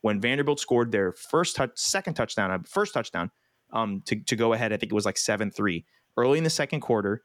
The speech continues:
late in the first, early in the second quarter, Vandy was driving,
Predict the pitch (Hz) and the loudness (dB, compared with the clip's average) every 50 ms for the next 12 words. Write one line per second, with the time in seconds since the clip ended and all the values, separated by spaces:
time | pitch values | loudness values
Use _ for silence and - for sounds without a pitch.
0 | _ _ - 175 180 147 - 151 - 156 147 139 - - 135 131 139 139 135 127 | _ _ 0 0 0 0 -2 -2 0 2 0 0 0 0 2 2 4 2 2 0
1 | - 123 120 113 - 123 110 107 101 95 - 101 113 110 104 104 95 92 92 - | 0 -2 -4 -2 0 0 2 2 0 -2 -2 -2 -2 0 0 0 -2 -4 -4 -2
2 | - 117 110 120 120 139 135 139 | -2 0 0 0 0 -2 -2 -4